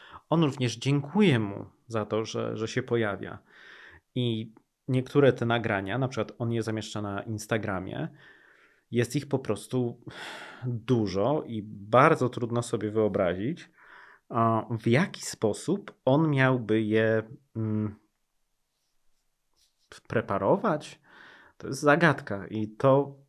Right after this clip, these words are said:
faktycznie jest fascynujące i zapraszam wszystkich, e, państwa do, e, sprawdzenia po prostu go w internecie i zobaczenia jego efektów, bo, e, to jest coś, nad czym ja się głowię i zastanawiam.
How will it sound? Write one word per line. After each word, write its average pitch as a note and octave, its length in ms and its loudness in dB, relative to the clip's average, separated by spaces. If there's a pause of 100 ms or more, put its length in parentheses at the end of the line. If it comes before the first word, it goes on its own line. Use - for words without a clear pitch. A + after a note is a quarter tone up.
(140)
faktycznie C3 480 0
jest A2+ 200 -4
fascynujące A2 800 -4
i A2 100 -4
zapraszam G#2+ 520 -4
wszystkich, - 480 -14
e, G2 220 -10
państwa G#2+ 460 -8
do, F#2+ 380 -6 (680)
e, G2 360 -8
sprawdzenia B2+ 720 2
po G2 140 -8
prostu G#2 640 -10 (160)
go A2+ 420 2
w - 280 -16
internecie A#2+ 680 0
i G#2+ 60 -2
zobaczenia A2 500 -2
jego G2+ 480 -4 (180)
efektów, A#2 600 0
bo, G2+ 300 -6 (720)
e, A2 280 -10
to - 120 -2
jest A#2 180 -2
coś, A2+ 160 -4
nad A#2 160 -4
czym A2+ 280 -2
ja A2+ 160 2
się G2+ 220 -6
głowię G#2+ 640 -2
i A2+ 40 -4
zastanawiam. G#2+ 760 -6